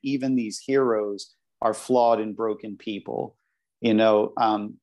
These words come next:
whereas in the past, the tendency was to wanna put the heroes up on the godlike pedestal.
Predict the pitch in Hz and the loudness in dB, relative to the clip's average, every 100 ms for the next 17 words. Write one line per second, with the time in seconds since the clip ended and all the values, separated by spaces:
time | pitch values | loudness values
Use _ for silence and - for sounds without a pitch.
0 | - 131 127 120 127 113 107 - 143 139 | 0 4 6 4 0 -8 -10 -4 2 2
1 | 135 - 117 - 127 123 104 123 110 107 | 2 -6 -14 -8 -6 -6 -6 -6 -2 -4
2 | - 120 113 120 113 - 123 113 - _ | -4 -6 -2 -2 -4 -4 -4 -4 -6 _
3 | _ _ 123 120 131 123 113 123 104 120 | _ _ -8 0 2 2 2 -2 0 -4
4 | 110 101 113 110 113 120 120 - 120 120 | -4 -4 0 0 0 -6 -8 -10 -10 -10
5 | 120 - 127 123 127 | -10 -8 -6 -4 -6